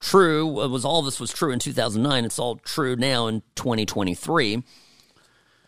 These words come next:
You know, we conservatives, we believe in that independence. We believe that every person, regardless of their race, religion, or creed, is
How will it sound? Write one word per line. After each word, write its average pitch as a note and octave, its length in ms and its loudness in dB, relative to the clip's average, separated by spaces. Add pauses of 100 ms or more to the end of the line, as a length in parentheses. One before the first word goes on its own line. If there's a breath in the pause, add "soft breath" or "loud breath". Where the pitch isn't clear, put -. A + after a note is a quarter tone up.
(840 soft breath)
You G3 80 2
know, G#3 80 4
we A3+ 420 4 (220 loud breath)
conservatives, - 1000 4
we F#3 440 -2 (120)
believe D3+ 580 2
in D3+ 200 2
that C#3 300 2
independence. D3 840 2
We F#3+ 220 0
believe C#3 640 2
that B2 220 0
every G#3+ 320 0
person, C#3 440 0
regardless C3+ 680 2
of C3 200 -2
their A#2 160 2
race, C#3 340 2
religion, C3 440 2
or G2 80 -4
creed, F#3+ 340 0
is A#2+ 160 -4